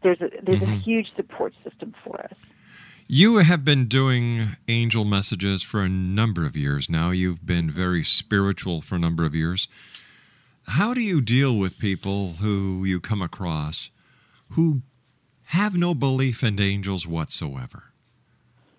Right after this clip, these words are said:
Speaker 2: How do you deal with that? Because I know it's a very passionate subject of yours.
Speaker 1: Yes. Um, I just,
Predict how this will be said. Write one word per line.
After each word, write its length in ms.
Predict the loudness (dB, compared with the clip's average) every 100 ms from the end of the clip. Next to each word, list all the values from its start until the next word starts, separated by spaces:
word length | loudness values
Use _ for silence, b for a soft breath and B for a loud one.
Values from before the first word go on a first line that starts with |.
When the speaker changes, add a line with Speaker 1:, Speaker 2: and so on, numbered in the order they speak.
| _ _ -6
Speaker 2:
How 140 | 0
do 60 | 2
you 80 |
deal 200 | 2 2
with 160 | 2 0
that? 200 | -2 -2
Because 240 | -2 0
I 60 | 2
know 100 | 2
it's 100 | 0
a 60 | 0
very 220 | 0 0
passionate 640 | -2 -2 0 0 -2 -4
subject 500 | -2 -2 -4 -8 -12
of 80 | -12
yours. 380 | -10 -8 -8 -8 _ _ _ _ _ _ _ b b b b b _
Speaker 1:
Yes. 280 | -4 -4 -6 _ -20 -20 -20 _ _ b b b b -2
Um, 440 | 2 2 0 -6 -16 _ _ _ B B
I 100 | 2
just, 220 | 4 2